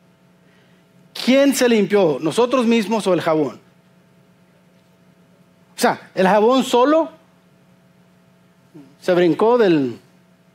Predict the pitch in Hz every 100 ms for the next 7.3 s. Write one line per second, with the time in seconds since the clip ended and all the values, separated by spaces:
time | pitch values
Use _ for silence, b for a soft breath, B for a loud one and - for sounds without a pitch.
0 | _ - 160 156 160 185 226 269 - _
1 | _ _ _ _ _ 156 147 151 - 202
2 | 220 - _ - 175 190 190 202 175 139
3 | - B B B - 180 180 160 180 180
4 | 170 165 165 170 185 175 143 156 185 240
5 | - _ _ _ _ _ _ _ _ _
6 | _ _ _ - 139 165 165 151 127 165
7 | 175 156 240